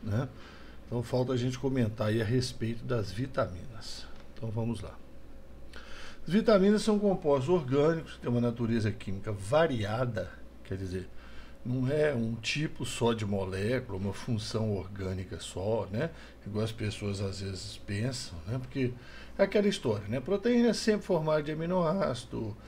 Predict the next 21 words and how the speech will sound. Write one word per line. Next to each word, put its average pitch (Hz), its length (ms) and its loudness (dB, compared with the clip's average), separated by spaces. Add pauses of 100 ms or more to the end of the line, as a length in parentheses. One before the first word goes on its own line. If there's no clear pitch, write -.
(240)
ácido 127 300 0
nucleico 113 320 -4
é 113 60 -4
sempre 110 260 -4
formado 104 460 0
de 101 80 -6
nucleotídeo, 135 1040 -2 (220)
né? 147 200 0 (400)
Então, 123 320 -2 (120)
todas 131 360 2
as 110 120 -4
proteínas 101 540 -4
têm 104 120 -8
uma 101 100 -4
semelhança 98 640 -6
muito 113 220 -6
grande, 135 360 0
mas 147 220 -2
as 156 140 -2
vitaminas 156 600 0
não. 101 140 -8